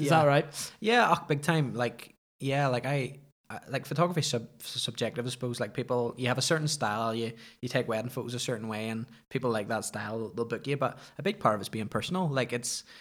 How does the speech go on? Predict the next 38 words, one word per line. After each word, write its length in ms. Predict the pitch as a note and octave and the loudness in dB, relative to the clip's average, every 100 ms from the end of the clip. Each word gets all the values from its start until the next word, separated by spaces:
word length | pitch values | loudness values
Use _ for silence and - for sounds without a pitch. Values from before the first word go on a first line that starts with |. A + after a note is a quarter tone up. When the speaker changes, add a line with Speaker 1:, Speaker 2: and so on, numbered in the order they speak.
| - _ | -20 _
Speaker 2:
for 80 | C#3+ | 2
me, 280 | D#3 E3+ E3 | 4 4 2
for 160 | - C3+ | -2 2
weddings 380 | B2 B2+ F3 C3 | 6 6 6 0
especially, 480 | - G#2 - C3+ | -2 -2 0 0
when 100 | B2+ | 2
I 60 | C3+ | 0
started 280 | - A2+ G#2+ | 0 0 -2
shooting 240 | - A#2+ | -2 -2
weddings, 280 | C3 C3 C3 | 0 2 4
I, 180 | A#2+ - | 2 2
I 100 | A#2+ | -2
started 260 | - A#2 G#2 | -2 -2 -2
working 320 | G#2 G#2+ A2 | -2 -4 -4
with 140 | A2 | -4
a 40 | A#2 | -6
guy 280 | A#2 A#2 A2+ | -4 -4 -4
up 100 | A#2 | -6
in 60 | |
Coleraine, 640 | - A2 A2 G#2 G#2+ B2 B2+ - | -6 -4 -4 -4 -6 -6 -8 -6
Sim-, 320 | - A2 G2+ | -4 -4 -6
called 220 | - A2 | -6 -4
Simon 300 | A#2 A2 A2+ | -4 -2 -2
Elaine, 360 | G#2+ G#2+ B2+ D3 - - - - | -2 0 0 0 -4 -16 -20 -2
he 40 | C3 | -2
was 60 | |
a 40 | B2 | 0
great 180 | A2+ | -2
guy, 180 | C#3 C3+ | 4 4
and 80 | B2+ | 6
he 140 | B2 A#2+ | 2 2
ran 120 | A2 | 0
a 40 | A2 | -2
company 220 | G#2+ G#2+ | -4 -2
called 180 | A#2+ A2 | -2 -2
Living 240 | A2+ A2+ | -2 -4
Witness 240 | G2 B2+ | -2 -4
Productions. 580 | - D#3+ E3 F#3+ D3+ - | 0 0 0 0 0 0